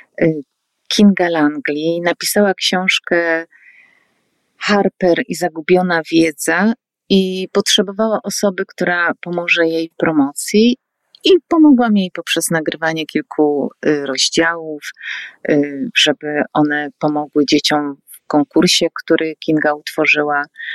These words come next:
Potem, y, poznałam Ewę Sołapa-Dawdo i ona z kolei uznała, że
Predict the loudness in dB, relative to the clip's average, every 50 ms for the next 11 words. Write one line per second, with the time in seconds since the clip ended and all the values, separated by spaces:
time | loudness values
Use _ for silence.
0 | -14 -14 -16 _ _ _ _ _ _ _ 0 0 0 2 2 2 4 4 2 2
1 | 0 -2 -2 -2 -2 -6 -4 0 2 2 2 2 2 -2 -2 -4 _ 0 0 0
2 | 2 0 -2 -2 -2 -2 -2 -2 -2 -4 -6 -8 -8 -6 -4 -4 -4 -4 -6 _
3 | _ _ -2 2 2 4 2 2 0 -2 -2 0 2 2 2 0 -2 -8 -6 -2
4 | -2 -2 0 0 0 2 2 2 0 0 -2 -6 -10 -4 -2 -2 0 0 -2 -2
5 | -2 -2 -2